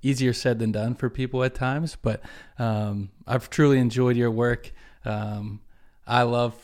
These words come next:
thinking that I'm an optimist. <laughs> Um, you know, even though some things don't always go to plan, there are opportunities for the future. So,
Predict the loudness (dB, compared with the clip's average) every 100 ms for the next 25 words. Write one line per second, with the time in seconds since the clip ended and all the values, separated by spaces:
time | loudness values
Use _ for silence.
0 | -6 -2 0 0 0 0 0 0 -2 -2
1 | -2 -2 -4 -12 -18 -8 -2 2 4 6
2 | 6 4 0 -6 -6 -8 0 2 4 0
3 | -2 2 4 4 4 2 0 0 0 2
4 | 2 2 2 2 2 0 2 2 4 4
5 | 4 4 2 0 0 0 2 -2 -2 -4
6 | -4 -6 -4 -6 -6 -4 -4 -4